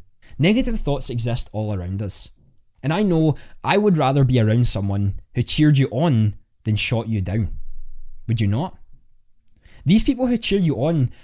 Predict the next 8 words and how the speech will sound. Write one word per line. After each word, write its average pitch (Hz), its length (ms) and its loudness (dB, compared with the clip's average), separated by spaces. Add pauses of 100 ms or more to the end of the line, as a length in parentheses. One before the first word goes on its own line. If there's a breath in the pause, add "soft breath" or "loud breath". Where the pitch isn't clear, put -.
(120)
aren't 151 280 2
some 139 420 0
robots 135 580 0
either. 143 360 2 (340)
They 117 140 2
have 220 260 0
negative 110 380 0
thoughts. - 460 -4